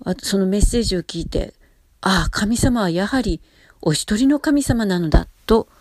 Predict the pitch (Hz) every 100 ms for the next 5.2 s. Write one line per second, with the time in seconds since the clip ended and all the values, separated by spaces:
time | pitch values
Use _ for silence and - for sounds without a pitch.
0 | - - - _ _ - - 196 226 277
1 | 302 - 254 185 151 - 170 156 - -
2 | - - - _ _ _ _ _ _ _
3 | - - _ _ _ - 190 - 196 202
4 | 208 208 214 233 - 190 170 170 - 165
5 | 170